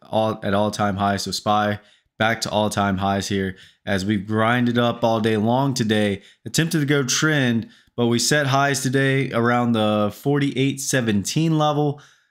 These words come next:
and then just slightly probed here just a minute ago, uh, in M period, the last time frame of the day at forty-eight seventeen fifty. Uh, so pretty awesome to see that. Um,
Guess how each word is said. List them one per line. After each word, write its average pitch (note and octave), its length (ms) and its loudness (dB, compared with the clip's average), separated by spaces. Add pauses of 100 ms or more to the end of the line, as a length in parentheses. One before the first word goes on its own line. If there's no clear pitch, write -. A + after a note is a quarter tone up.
(240)
and A#2 140 2
then C3 380 0
just - 440 -2
slightly D#3 380 0
probed C#3 560 0
here B2+ 300 0
just A#2+ 200 -2
a A#2+ 40 -2
minute B2 260 2
ago, A2 440 2
uh, G#2 260 0
in G2 220 -4
M C3+ 220 0
period, A2 340 0
the F#2 60 -6
last G#2+ 300 0
time A2 180 0
frame A2 240 0
of G2 120 0
the F#2 80 -2
day A#2 340 0
at - 100 -6
forty-eight A2+ 720 -2
seventeen G#2+ 600 0
fifty. G2+ 720 -2 (600)
Uh, G2+ 240 0
so G#2+ 340 0
pretty D#3+ 320 -2
awesome C3+ 340 0
to A#2+ 60 0
see C3+ 240 0
that. C3+ 440 -2 (960)
Um, G2+ 600 0